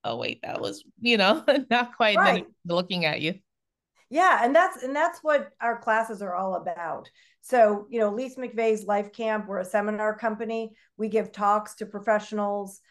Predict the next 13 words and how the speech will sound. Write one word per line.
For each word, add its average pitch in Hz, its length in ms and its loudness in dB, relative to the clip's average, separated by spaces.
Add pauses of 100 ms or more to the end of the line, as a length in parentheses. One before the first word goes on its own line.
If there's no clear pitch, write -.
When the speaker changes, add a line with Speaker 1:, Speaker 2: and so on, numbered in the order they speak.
(280)
Speaker 2:
um, 190 420 0
on 202 360 0
etiquette. 208 640 -2
We 202 120 -6
do 208 180 0
a - 20 0
lot 196 260 0
of 208 160 -4
things 202 260 -6
for 202 160 -6
the 190 100 -8
younger 196 420 -4
generation 190 880 -6